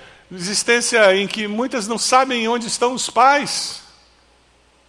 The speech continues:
E você tá chegando até elas, demonstrando amor e mudando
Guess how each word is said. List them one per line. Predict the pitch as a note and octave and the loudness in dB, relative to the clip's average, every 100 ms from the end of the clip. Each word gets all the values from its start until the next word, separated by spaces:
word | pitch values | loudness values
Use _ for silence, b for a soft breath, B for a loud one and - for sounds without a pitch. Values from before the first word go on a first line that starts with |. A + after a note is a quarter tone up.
| _ _ _ _ _ _ _ _ _ _ _ _ _ _ _ _ _ _ _ _ _ - | _ _ _ _ _ _ _ _ _ _ _ _ _ _ _ _ _ _ _ _ _ -12
E | D#3 | -6
você | G3 B3 C4 | -4 -2 -2
tá | A#3+ | -2
chegando | - G#3+ A3+ A3+ | -4 -2 -2 -2
até | B3 A3+ | 0 0
elas, | F3+ D3 A2+ - - _ _ _ _ _ _ _ _ _ _ _ _ _ _ _ _ _ _ _ _ _ _ _ _ _ _ _ _ _ _ _ | 0 -2 -6 -12 -16 _ _ _ _ _ _ _ _ _ _ _ _ _ _ _ _ _ _ _ _ _ _ _ _ _ _ _ _ _ _ _
demonstrando | D#3+ F#3 - G3 G#3+ G3 | -8 -6 -4 -2 2 2
amor | F3+ G3 A#3 B3+ | 4 4 4 2
e | A#3+ | -4
mudando | G#3+ F#3 G3+ A3 A3+ A3+ | -4 -2 -2 -4 -8 -10